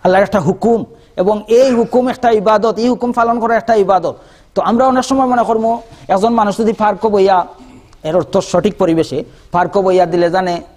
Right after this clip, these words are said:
মানুষের দিলের খবর তো আর আমরা কেউ জানতাম না। অনেক সময় আমরা কইমো, মানুষ বই রইছেন, তাইন কিতা করছেন, এ, কত সময় বইয়া টাইম ওয়েস্ট করিয়া আইছেন বা something।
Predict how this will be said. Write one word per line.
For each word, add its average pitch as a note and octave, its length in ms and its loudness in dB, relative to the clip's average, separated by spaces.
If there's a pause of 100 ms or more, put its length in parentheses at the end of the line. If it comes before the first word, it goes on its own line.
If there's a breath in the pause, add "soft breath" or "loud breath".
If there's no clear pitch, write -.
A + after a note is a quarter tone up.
মানুষের E3 320 -2
দিলের E3+ 220 2
খবর F3+ 180 0
তো F3 100 2
আর E3+ 60 4
আমরা E3 220 0
কেউ E3+ 220 0
জানতাম D3 320 -2
না। B2 140 -6 (360 soft breath)
অনেক F#3 200 -2
সময় A3 260 0
আমরা F#3+ 200 2
কইমো, F#3 220 -2
মানুষ E3+ 280 0
বই F3+ 160 2
রইছেন, D#3 440 -2 (260)
তাইন D3+ 160 0
কিতা D3 160 2
করছেন, C#3+ 380 -2 (540 loud breath)
এ, C#3 340 4
কত C#3+ 140 0
সময় D3 200 2
বইয়া C#3+ 280 2 (380)
টাইম C#3 240 2
ওয়েস্ট C3+ 180 0
করিয়া C3 220 2
আইছেন B2+ 240 0
বা A#2 80 0
something। B2+ 320 -6